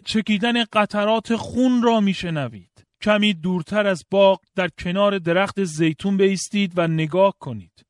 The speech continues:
نجات دهنده ای را می‌بینید که خم شده در دعا است. او که مانند شما و من انسان شد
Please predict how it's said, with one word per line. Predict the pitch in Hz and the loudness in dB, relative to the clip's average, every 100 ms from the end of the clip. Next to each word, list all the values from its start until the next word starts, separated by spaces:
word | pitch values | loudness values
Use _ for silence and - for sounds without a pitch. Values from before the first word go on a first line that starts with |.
| - | 0
نجات | 220 226 233 226 220 - | 2 2 2 2 2 0
دهنده | 226 220 220 220 | 0 0 0 0
ای | 277 269 | 0 0
را | 262 254 | 0 0
می‌بینید | 254 240 240 254 269 - _ _ | 0 0 2 4 2 0 _ _
که | - 226 | -6 -6
خم | - 226 262 | -6 -4 -2
شده | 233 - 196 226 | -2 -4 -2 -2
در | 196 | -2
دعا | 180 170 196 220 226 | -2 -4 2 2 2
است. | 160 - - _ _ _ | -2 -8 -18 _ _ _
او | 214 233 | 4 6
که | - 214 214 185 _ - | 6 4 4 2 _ 2
مانند | 214 220 247 240 220 | 4 4 2 0 -2
شما | 202 - 202 202 | -4 -2 0 0
و | 175 | 0
من | 202 214 208 | 0 0 -2
انسان | 180 170 160 208 208 | -2 -2 0 0 0
شد | 196 - 95 | -2 -8 -14